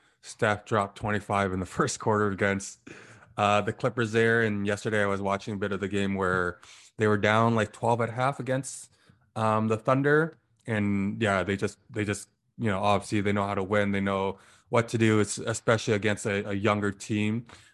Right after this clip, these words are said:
Um, saw Otto Porter play really well yesterday, actually, in the,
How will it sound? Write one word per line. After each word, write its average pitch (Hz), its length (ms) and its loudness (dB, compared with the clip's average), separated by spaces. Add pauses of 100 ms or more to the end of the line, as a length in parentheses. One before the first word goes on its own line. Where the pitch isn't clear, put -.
(160)
Um, 98 680 0
saw 131 220 4
Otto 127 280 4
Porter 131 340 2
play 117 220 -4
really 101 300 -2
well 98 260 -2
yesterday, 98 340 -6
actually, 98 300 -2
in 98 80 -2
the, 95 180 -2